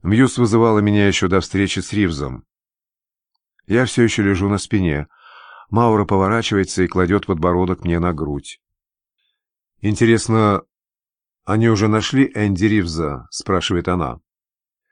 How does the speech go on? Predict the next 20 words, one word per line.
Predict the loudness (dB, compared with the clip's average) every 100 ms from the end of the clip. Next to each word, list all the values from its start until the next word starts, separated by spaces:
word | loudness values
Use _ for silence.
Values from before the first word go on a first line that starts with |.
| _ _ _ _ _
Я | 0 2
тоже | 2 2 4
думал | 4 4 4 2
об | 2
этом, | -2 -2 -4 -6 -8 -4
и | 0
я | 0
знаю, | 0 0 0
как | 0 -2
дальше | 0 -2 -2
будут | 0 -2 -2
развиваться | -2 0 0 -2 -2
события. | -4 -2 0 -2 -2 -4 -6
Сначала | -6 -4 0 0
кто-нибудь | 0 0 0 0 0
обратит | 0 0 -2 -2
внимание | -2 0 0 0
на | 0
жёлтую | 0 -2 -2 -2
машину, | -2 -4 -2 -2 -2 -4